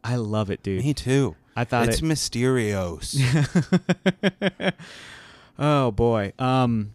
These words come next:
Speaker 1: yeah, so, so you knew going into the movie Mysterio's a bad guy.
Speaker 2: Yes.
Speaker 1: How did you, do you remember how
Speaker 2: I
Speaker 1: you
Speaker 2: didn't
Speaker 1: felt?
Speaker 2: see, I didn't know how he was doing it, though.
Speaker 1: Mm-hmm.
Speaker 2: I didn't call the
Speaker 1: Drones.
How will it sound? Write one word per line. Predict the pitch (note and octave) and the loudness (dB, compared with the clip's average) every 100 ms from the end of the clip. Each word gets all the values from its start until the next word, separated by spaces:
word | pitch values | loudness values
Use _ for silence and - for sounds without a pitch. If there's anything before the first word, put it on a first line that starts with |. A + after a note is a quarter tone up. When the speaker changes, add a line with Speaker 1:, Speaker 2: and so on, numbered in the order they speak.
| - _ - | -18 _ -8
Speaker 1:
yeah, | A2+ B2+ | 0 0
so, | A2 - C3 B2 - - - A#2 B2 A#2+ - | 0 0 2 2 0 -8 -16 -18 -18 -16 -6
so | D3+ | -2
you | C3 C#3 F3+ | 0 0 2
knew | F3+ | 2
going | D#3 D3+ C#3+ | 2 2 2
into | C3 | -2
the | B2+ | -2
movie | B2 A2 | -2 -2
Mysterio's | G2+ - A#2 A2 | -4 -4 -2 -4
a | |
bad | F#2 E2 - | -6 -10 -10
guy. | - - - _ _ | -14 -18 -20 _ _
Speaker 2:
Yes. | G#2+ F#3+ - - - - | -4 -4 -4 -12 -16 -18
Speaker 1:
How | - D3+ | -4 -2
did | E3 C#3 | 0 -2
you, | C#3 | -6
do | C3 | -4
you | |
remember | D#3 E3 | -2 0
how | B2+ | 4
Speaker 2:
I | |
Speaker 1:
you | C#3 | 4
Speaker 2:
didn't | C#3 A#2+ | 4 2
Speaker 1:
felt? | B2+ | 2
Speaker 2:
see, | A#2+ A2 G#2+ G#2 G#2 G2+ G2 F#2 _ _ _ - | 2 2 2 0 0 -2 -6 -12 _ _ _ -4
I | |
didn't | C3 C3 | -2 0
know | G#2+ | -2
how | G#2 G2+ | 0 0
he | F#2+ | -2
was | F2+ | -4
doing | F2+ F#2+ F#2 | -6 -6 -6
it, | E2+ | -6
though. | G#2 E2+ F2+ | -6 -4 -6
Speaker 1:
Mm-hmm. | A2+ - | -8 -8
Speaker 2:
I | G#2 | -2
didn't | G#2 G2+ G2 | -2 -2 -4
call | G#2+ F#2+ | -2 -2
the | F2 F2+ F2 D#2+ _ - - - | -2 -6 -6 -10 _ -20 -20 -16
Speaker 1:
Drones. | - G#2+ F2+ - | -6 -4 -4 -6